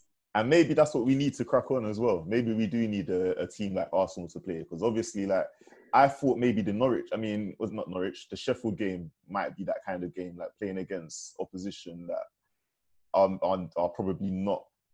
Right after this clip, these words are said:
really our level or not, or just, just the kind of opposition that could motivate you. You might think you're gonna get maybe a three four nil, and, and that clearly didn't happen. So maybe we need the type of opposition that we think are our equals or are better than us, and that's what we need to motivate to show up.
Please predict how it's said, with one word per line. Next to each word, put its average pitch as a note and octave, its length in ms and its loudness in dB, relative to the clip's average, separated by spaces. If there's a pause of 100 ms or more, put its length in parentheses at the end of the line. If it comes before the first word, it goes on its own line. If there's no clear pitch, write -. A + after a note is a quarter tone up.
(240)
really G2 400 0
our F2+ 120 4
level E2+ 320 -2
or E2 140 -4
not, F2+ 180 -4
or F2+ 320 2
just, - 200 -10
just G3+ 160 0
the F#3+ 60 2
kind F3+ 200 2
of D3+ 80 4
opposition C3+ 460 0
that - 160 0
could A2+ 100 -4
motivate A2 400 0
you. F2+ 80 -6
You F#2+ 140 -6
might A2 200 -4
think G#2+ 160 -10
you're G#2 100 -2
gonna G2+ 180 -4
get F#2 180 -4
maybe F#2+ 220 -8
a F2+ 80 -6
three G2+ 240 -8
four F#2+ 240 -8
nil, F2 240 -8
and, E2 180 -18 (100)
and E2+ 100 -18
that F2 200 -2
clearly F#2 200 -8
didn't E2 300 -18
happen. F2 220 -16 (400)
So - 140 -6
maybe C3 280 4
we B2+ 160 4
need B2 180 -2
the A2 80 2
type A#2+ 260 0
of G2+ 100 -2
opposition G#2+ 520 -4
that E2+ 120 -2
we G2+ 100 -4
think F#2+ 360 -8 (120)
are F#2 260 4
our F2+ 200 2
equals F2+ 440 -6
or E2 160 0
are F2 80 2
better D#2 200 0
than E2+ 140 -10
us, D#2+ 160 -16
and E2+ 80 -6
that's - 160 -4
what D2+ 100 -10
we F#2 80 -8
need F2+ 200 -12
to - 100 -20
motivate E2+ 480 -12
to D#2+ 100 -20
show F#2 240 -6
up. - 100 -4